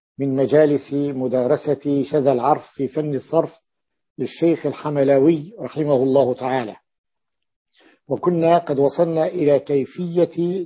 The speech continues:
جمع الاسم جمع مؤنث سالم، جمع مؤنث سالما.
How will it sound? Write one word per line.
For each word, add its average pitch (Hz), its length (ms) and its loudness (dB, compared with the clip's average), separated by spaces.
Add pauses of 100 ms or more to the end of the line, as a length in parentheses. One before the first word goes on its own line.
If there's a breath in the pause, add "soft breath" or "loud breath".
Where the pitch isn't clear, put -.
جمع 175 300 0
الاسم 147 600 -2 (500)
جمع 143 580 -2
مؤنث 147 600 -4 (360)
سالم، 123 680 -2 (600)
جمع 135 380 -2
مؤنث 143 520 -8 (260)
سالما. 131 720 0